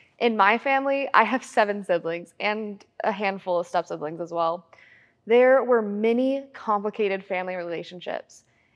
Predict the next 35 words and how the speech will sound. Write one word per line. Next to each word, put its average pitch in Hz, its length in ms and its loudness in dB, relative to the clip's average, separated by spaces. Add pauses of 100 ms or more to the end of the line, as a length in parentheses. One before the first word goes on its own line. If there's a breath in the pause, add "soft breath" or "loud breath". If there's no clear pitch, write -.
(100)
and 294 380 0 (120)
anyone 285 520 2
with 285 100 -2
a 269 80 2
sibling 233 480 -2
can 240 140 -2
attest 190 420 -2
to 220 140 -2
how 196 240 2
easy 226 380 0
it 269 60 6
is 311 360 -2 (200 soft breath)
for 254 60 -4
your, 214 240 2
your 202 160 -4
sister 214 580 -2
or 175 120 -2
brother 185 420 2
to 196 80 -2
get 185 160 0
on 180 140 0
your 175 100 -4
nerves. - 480 -8 (460 soft breath)
While 240 140 6
this 359 160 2
is 415 80 6
a - 20 2
common 269 420 4
experience 208 680 -2
for 208 160 -2
many 214 320 2
of 247 80 6
us 262 180 2
growing 277 320 -2
up, 277 200 0